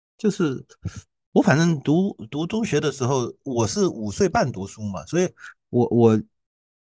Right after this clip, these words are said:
小学、中学都是正常一级一级读上去，都比我们班上的同学小一到两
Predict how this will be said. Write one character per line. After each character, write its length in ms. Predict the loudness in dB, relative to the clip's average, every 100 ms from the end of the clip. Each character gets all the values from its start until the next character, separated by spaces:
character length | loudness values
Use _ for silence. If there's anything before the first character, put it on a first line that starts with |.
| -12 0
小 200 | 0 2
学、 160 | -2
中 180 | -2 -2
学 160 | -2 -2
都 160 | -2
是 180 | -4 -6
正 160 | -4 -4
常 220 | -2 -4
一 140 | -6
级 160 | -6 -6
一 40 |
级 140 | -4 -6
读 160 | -2
上 140 | 0 0
去， 100 | 0
都 100 | -2
比 140 | 0
我 140 | 0
们 180 | 0 2
班 140 | 2 2
上 100 | -2
的 80 |
同 240 | -4 -10 -12
学 160 | -10
小 260 | -8 -6 -6
一 80 | -2
到 140 | -2
两 180 | -2